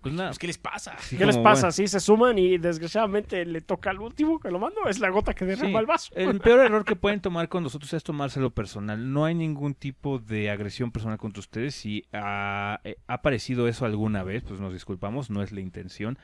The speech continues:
Speaker 3: Ujú.
Speaker 1: Nunca ha sido la intención ofender a nadie. Aquí, obviamente, si les predicamos el hecho de que cada quien tiene su opinión y cada quien puede expresarla, no les vamos a andar reprimiendo eso.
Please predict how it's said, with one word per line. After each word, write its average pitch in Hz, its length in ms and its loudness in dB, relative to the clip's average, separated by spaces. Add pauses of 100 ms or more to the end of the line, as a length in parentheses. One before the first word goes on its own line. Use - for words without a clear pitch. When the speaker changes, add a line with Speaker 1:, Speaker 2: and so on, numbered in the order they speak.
Speaker 3:
Ujú. 160 320 -8
Speaker 1:
Nunca 131 440 2
ha 98 40 -8
sido 110 160 -4
la 104 80 -4
intención 104 340 -8
ofender 104 240 -6
a 117 60 -4
nadie. 123 260 -4
Aquí, 110 280 -10
obviamente, 113 460 -2
si 107 100 -10
les 104 120 -8
predicamos 110 500 -6
el 113 60 -4
hecho 113 220 -2
de 101 80 0
que 101 180 -8
cada 117 280 -6
quien 113 180 -8
tiene 110 180 -6
su 104 100 -8
opinión 107 280 -6
y 98 40 -10
cada 98 180 -10
quien 98 200 -10
puede 95 140 -8
expresarla, 104 560 -8
no 104 100 -6
les 98 80 -6
vamos 98 220 -10
a - 20 -14
andar 90 280 -12 (280)
reprimiendo 101 640 -6
eso. 123 300 -2